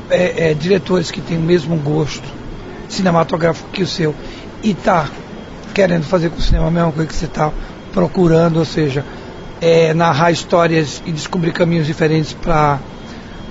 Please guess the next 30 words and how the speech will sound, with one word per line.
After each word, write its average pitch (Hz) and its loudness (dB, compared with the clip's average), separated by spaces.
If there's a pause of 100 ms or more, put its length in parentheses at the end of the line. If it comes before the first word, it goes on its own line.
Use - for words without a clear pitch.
(200)
é, 156 0
narrar 156 2
essa - -2
história, 156 0
descobrir, 156 -2 (360)
descobrir 165 -2
estéticas, 165 0
narrativas 151 -2
diferentes 180 2
pra 175 -2
contar 165 0
essa - -4
história, 196 2 (540)
é 196 4
um 226 4
encontro 254 2
muito 262 2
legal, 202 2
né? 180 2
A 170 0
vida 190 -2
é 294 -6
encontro, 208 0
né? 170 4 (840)
E 202 -2
é 233 0
muito 247 4
difícil 180 0
você 170 -2
encontrar, 160 0